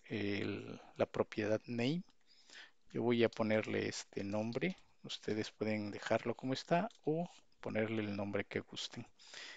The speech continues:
Otra de las propiedades que vamos a, a modificar es esta. Eh, este es el título que queremos que aparezca al momento de ejecutar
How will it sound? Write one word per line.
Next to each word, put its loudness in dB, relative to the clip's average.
Otra 6
de 10
las 2
propiedades 2
que 2
vamos 2
a, -2
a -2
modificar 0
es -2
esta. -2
Eh, -2
este 2
es -8
el 2
título -2
que -4
queremos 2
que 6
aparezca 2
al 2
momento 2
de 2
ejecutar 2